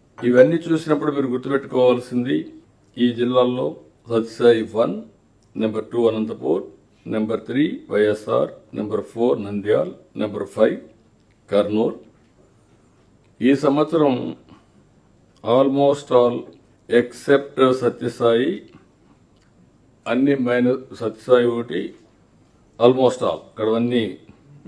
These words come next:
ఇంకొకటి వచ్చి నంద్యాల ఒకటి, ఈ రెండు పాజిటివ్ ఉన్నాయి, ఇంకా మూడు మైనస్ ఉన్నాయి. మీ యొక్క డెలివరీలో కూడా మీరు చూసినప్పుడు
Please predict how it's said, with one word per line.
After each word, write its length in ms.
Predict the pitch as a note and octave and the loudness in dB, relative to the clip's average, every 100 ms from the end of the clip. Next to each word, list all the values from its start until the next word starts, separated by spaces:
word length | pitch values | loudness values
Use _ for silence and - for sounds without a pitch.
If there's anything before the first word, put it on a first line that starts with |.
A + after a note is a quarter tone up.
| A#2+ | -6
ఇంకొకటి 340 | A#2+ B2 B2+ | 2 2 2
వచ్చి 120 | B2 A#2 | -4 -2
నంద్యాల 320 | G#2+ A2 G#2 E2+ | -2 2 0 0
ఒకటి, 200 | D2 - - _ - | -10 -18 -20 _ -10
ఈ 40 | A2+ A2+ | -4 -2
రెండు 180 | A#2+ C#3+ - | 0 -2 2
పాజిటివ్ 340 | A2+ A2+ A2 G2+ | 0 0 -2 -2
ఉన్నాయి, 240 | G2 A#2+ - - _ _ _ _ _ _ _ - | -2 -6 -8 -14 _ _ _ _ _ _ _ -6
ఇంకా 160 | A#2+ A#2+ A#2+ | -4 -2 0
మూడు 180 | B2 C3+ A2+ | 0 0 -2
మైనస్ 320 | A2 G#2 - F#2+ | -4 -4 -10 -16
ఉన్నాయి. 220 | D#2+ D#2+ _ - _ _ _ _ _ _ A2 | -16 -16 _ -20 _ _ _ _ _ _ 0
మీ 100 | C3 C3 | 2 2
యొక్క 260 | B2+ C3 - G2+ | 4 4 4 2
డెలివరీలో 500 | A#2+ C#3+ D3+ D3+ D3 C#3 | 2 4 2 2 2 2
కూడా 100 | C3+ C3 | 2 -2
మీరు 120 | A#2 | -4
చూసినప్పుడు 400 | B2 - B2 C3 | -6 -8 -4 0